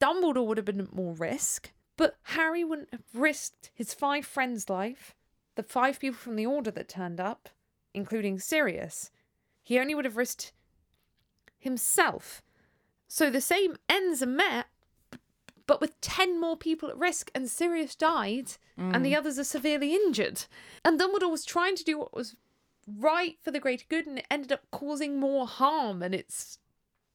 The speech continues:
Speaker 2: Yeah.
Speaker 1: But neither decision was right because there was no right decision.
Speaker 2: Yeah.
Speaker 1: It's good.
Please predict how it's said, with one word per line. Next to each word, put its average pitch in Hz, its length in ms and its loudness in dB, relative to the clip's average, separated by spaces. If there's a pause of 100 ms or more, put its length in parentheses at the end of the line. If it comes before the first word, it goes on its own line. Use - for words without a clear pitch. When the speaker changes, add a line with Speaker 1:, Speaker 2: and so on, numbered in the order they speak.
(220)
Speaker 2:
Yeah. 190 360 2 (300)
Speaker 1:
But 294 160 2 (100)
neither 392 440 4
decision 359 440 0
was 285 140 -4
right 311 280 2
because 247 200 -4
there 294 100 2
was 269 180 -4
no 285 280 2
right 269 280 0
decision. 196 540 -4 (220)
Speaker 2:
Yeah. 190 220 2 (160)
Speaker 1:
It's - 420 -20
good. - 360 -2